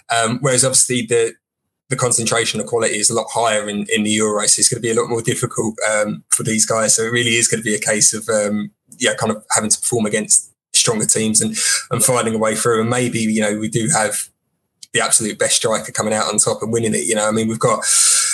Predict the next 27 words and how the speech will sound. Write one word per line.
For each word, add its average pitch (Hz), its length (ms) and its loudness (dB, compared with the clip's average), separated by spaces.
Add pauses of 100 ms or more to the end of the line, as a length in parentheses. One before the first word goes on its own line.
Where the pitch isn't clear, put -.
(220)
I - 40 -2
know 117 120 2
he's 113 180 2
yet 123 140 2
to 120 80 0
hit 110 120 -2
the 117 60 -4
net 110 180 0
as 113 100 -4
well, 117 200 0
but 113 80 -2
obviously 104 280 0
Harry 117 200 -2
Kane, 113 500 -2
Robert 107 200 0
Lewandowski 107 600 0
is, - 240 2
are - 40 2
still 120 220 2
yet 107 140 0
to - 60 0
get 113 120 0
up - 60 -8
on 113 60 -4
the 107 100 -4
mark. 120 340 0
So 117 240 4